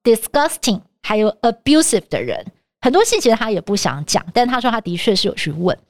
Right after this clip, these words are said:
所以后来他跟他基本上就处在一个就是绝交了。他就回忆说他最后一次呢见到 Matt Lauer 的时候已经是在二零一七年十一月十九号发生了这个非常震撼的事情，他被 fire 下台之后，他在 Hamptons，就是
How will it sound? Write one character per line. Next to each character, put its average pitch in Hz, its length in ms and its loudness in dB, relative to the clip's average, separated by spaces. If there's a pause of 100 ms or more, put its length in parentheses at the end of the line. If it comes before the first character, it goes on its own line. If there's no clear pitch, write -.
(280)
所 - 120 0
以 349 60 6
后 370 220 2
来 240 120 0
他 247 160 -4
跟 240 200 0
他 233 160 -2
基 240 120 -10
本 190 140 -2
上 175 100 -2
就 185 140 0
处 190 180 -4
在 185 200 0
一 170 80 -4
个 175 180 0
就 233 140 0
是 233 140 0
绝 165 280 0
交 165 320 0
了。 165 220 0
他 262 80 -4
就 285 120 2
回 233 160 2
忆 233 80 2
说 233 160 2
他 233 140 -4
最 330 160 0
后 277 140 2
一 202 80 0
次 226 160 -2
呢 190 120 2 (440)
见 349 200 2
到 254 280 2
Matt 208 240 2
Lauer 208 280 4
的 180 80 -2
时 185 80 -2
候 196 80 4
已 185 80 0
经 254 160 -2
是 339 80 -4
在 311 160 2
二 254 160 2
零 190 160 2
一 208 80 0
七 208 120 -2
年 170 160 0
十 170 220 -6
一 180 100 -2
月 185 160 2
十 - 80 -4
九 160 80 -2
号 175 100 0
发 208 180 -4
生 214 160 0
了 202 80 2
这 185 140 -2
个 - 260 -4
非 - 80 -2
常 196 200 2
震 185 200 2
撼 180 160 -2
的 170 60 -6
事 175 140 -2
情， 185 160 -6
他 185 260 -4 (260)
被 214 200 0
fire 214 360 -2
下 160 220 -2
台 160 160 -6
之 - 180 0
后， 185 200 -2 (320)
他 233 220 -4
在 226 300 2
Hamptons， 233 540 -4
就 220 140 0
是 214 200 4